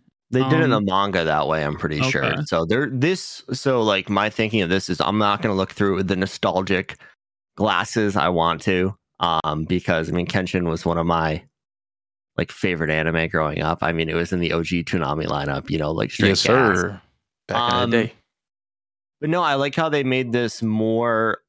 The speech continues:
Speaker 1: um, of a faithful following to the manga. I thought that was really cool how they, like, they changed some of the scenes up that were changed originally to be more faithful. Um, I get what Tyler's saying a hundred percent, but I mean, if I had to give this a rating, probably, like,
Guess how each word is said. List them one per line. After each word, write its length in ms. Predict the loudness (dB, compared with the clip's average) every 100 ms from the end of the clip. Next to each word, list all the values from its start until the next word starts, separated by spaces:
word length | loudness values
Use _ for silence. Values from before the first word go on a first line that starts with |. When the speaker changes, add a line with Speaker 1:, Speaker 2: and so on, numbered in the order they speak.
| _ _ _ -8
Speaker 1:
um, 300 | -4 -4 -6 -4
of 200 | -4 -2
a 460 | -2 0 0 -2 -4 -8 _ _ _
faithful 420 | -6 -4 -2 -4
following 380 | 0 0 0 -2
to 60 | -2
the 80 | -2
manga. 500 | -2 0 -2 -2 -6 _ _ _ _ _ _ _ _ _ _ _
I 60 | -6
thought 200 | -4 -2
that 140 | -2
was 180 | -2 -2
really 200 | -2 -2
cool 240 | -2 -2 0
how 160 | 0
they, 140 | 0 -2
like, 160 | -2
they 120 | -4
changed 320 | -2 -2 -4 -4
some 80 | -4
of 40 |
the 60 | -4
scenes 320 | -4 -4 -2
up 140 | -2
that 200 | -2 -2
were 360 | -2 -2 -4 -6
changed 480 | -4 -2 -4 -4 -6
originally 760 | -2 -4 -2 -6 -4 -4 -6 _ -8
to 80 | -4
be 140 | -2
more 200 | -2 -4
faithful. 540 | -2 -4 -2 -4 -4 -6 _ _ _ _ _ _ -4
Um, 300 | -2 -2 -2
I 80 | -2
get 120 | -2
what 100 | -2
Tyler's 320 | 0 0 0
saying 160 | -2 -2
a 40 |
hundred 160 | -2 -4
percent, 440 | -4 -2 -4 -4
but 140 | -6 -4
I 100 | -2
mean, 180 | -2 -2
if 160 | -2
I 40 | -2
had 100 | -2
to 40 |
give 80 | -2
this 160 | -2 0
a 40 |
rating, 200 | 0 0
probably, 300 | -2 -2 -2
like, 100 | -6